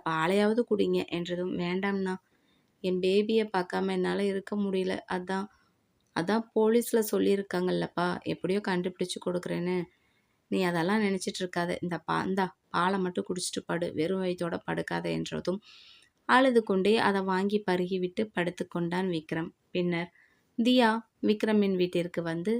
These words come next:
விக்ரமை எழுப்பி அவன் நெற்றியில் அன்பு முத்தமிட்டு தன் மடியில் அவன் தலையை வைத்து அன்பாக அவனிடம் கொஞ்சி பேசிக் கொண்டிருந்தாள் தியா. இதை பார்த்த விக்ரமிக்கு, "பேபி, வந்துட்டியா? என்னை விட்டு போயிடாத பேபி"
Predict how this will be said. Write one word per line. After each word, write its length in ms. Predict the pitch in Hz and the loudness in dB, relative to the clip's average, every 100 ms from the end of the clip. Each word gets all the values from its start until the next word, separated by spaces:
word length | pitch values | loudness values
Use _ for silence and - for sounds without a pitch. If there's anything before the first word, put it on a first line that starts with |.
| 254 _ | -6 _
விக்ரமை 500 | 226 226 247 233 208 180 | -2 0 0 2 2 2
எழுப்பி 400 | 175 180 - 208 - | 0 0 0 0 -2
அவன் 280 | - 175 175 | -4 -2 0
நெற்றியில் 540 | 180 180 - 190 196 - | 0 -2 -2 0 -2 -2
அன்பு 360 | 180 202 233 302 | -2 0 -2 -4
முத்தமிட்டு 600 | 170 165 190 196 202 226 226 - - - - - | -6 -4 -4 -4 -2 -4 -4 -12 -20 -20 -20 2
தன் 200 | 269 262 | 4 6
மடியில் 480 | 247 233 247 247 - _ _ _ _ _ _ _ _ _ - | 6 6 4 2 0 _ _ _ _ _ _ _ _ _ 2
அவன் 280 | 214 214 214 | 4 6 4
தலையை 420 | 202 185 190 202 | 4 4 4 4
வைத்து 320 | 202 196 - 196 - | 2 0 -4 -8 -2
அன்பாக 540 | 208 226 233 233 214 240 | 2 4 4 2 2 2
அவனிடம் 520 | 196 180 180 180 185 | 2 2 0 0 -2
கொஞ்சி 380 | 208 208 214 233 | 0 0 2 0
பேசிக் 420 | - 185 196 - | 0 0 -2 -4
கொண்டிருந்தாள் 640 | 185 180 180 180 180 185 180 | -2 0 0 -2 -2 -2 -2
தியா. 260 | 165 170 - _ _ - - - - _ | -2 -2 -4 _ _ -20 -20 -20 -20 _
இதை 180 | 190 185 | 0 0
பார்த்த 380 | 180 170 175 180 | 2 0 2 -2
விக்ரமிக்கு, 640 | 170 170 190 185 180 196 214 214 _ _ _ | -4 -2 0 0 0 0 -4 -4 _ _ _
"பேபி, 340 | 196 185 202 226 214 214 | 0 2 4 4 2 -2
வந்துட்டியா? 600 | 190 185 196 208 220 214 214 208 _ | 0 0 0 0 2 2 2 -2 _
என்னை 220 | - 180 180 | -2 0 0
விட்டு 260 | 180 226 | -2 -6
போயிடாத 580 | - 220 214 220 220 214 | -2 0 0 0 -2 0
பேபி" 320 | 214 208 220 | 0 2 0